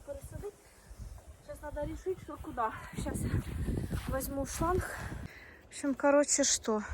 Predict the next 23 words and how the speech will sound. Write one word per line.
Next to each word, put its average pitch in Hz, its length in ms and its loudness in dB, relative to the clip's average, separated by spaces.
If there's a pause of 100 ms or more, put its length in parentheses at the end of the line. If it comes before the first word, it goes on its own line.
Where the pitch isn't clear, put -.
(1000)
Оце 294 360 4
я 262 160 10
отако 262 500 4 (280)
все - 320 2
чищу, - 540 2
досадила 240 600 6
сюди 233 280 2
гвоздику. 226 840 4 (880)
А 240 120 4
вот, 233 320 6 (500)
вот 226 300 -2
это, 330 240 2
я 254 80 4
забула, 214 260 -2
як 208 160 -4
воно 214 120 0
називається. 214 640 -4 (800)
Вот, 285 540 4 (220)
вот. 254 420 6 (100)
І 269 80 2
зараз 294 340 10
так 247 160 4
вдоль 254 380 8